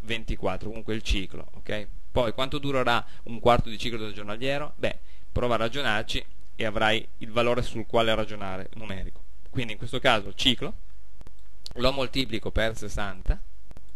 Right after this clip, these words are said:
lo divido per il time frame sul quale voglio ricercare quel ciclo e poi lo divido per due per il discorso che abbiamo detto. E, e con questo risultato tu puoi settare la blu, nonché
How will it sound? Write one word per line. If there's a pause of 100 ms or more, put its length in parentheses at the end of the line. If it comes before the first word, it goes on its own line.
(1200)
lo
divido
per
il
time
frame
sul
quale
voglio (200)
ricercare
quel
ciclo (300)
e
poi
lo
divido
per
due
per
il
discorso (520)
che
abbiamo
detto.
E,
e
con
questo
risultato (320)
tu
puoi
settare
la
blu, (1400)
nonché